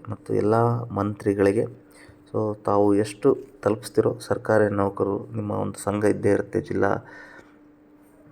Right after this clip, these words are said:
ಆ, ಮಟ್ಟದಲ್ಲಿ, ತಾಲೂಕು ಮಟ್ಟದಲ್ಲಿ.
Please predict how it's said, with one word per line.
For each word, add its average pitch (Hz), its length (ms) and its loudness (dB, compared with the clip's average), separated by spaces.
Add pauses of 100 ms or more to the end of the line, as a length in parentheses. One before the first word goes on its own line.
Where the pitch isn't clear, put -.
(140)
ಆ, 53 400 0
ಮಟ್ಟದಲ್ಲಿ, 98 520 2 (360)
ತಾಲೂಕು 95 340 2
ಮಟ್ಟದಲ್ಲಿ. - 560 -6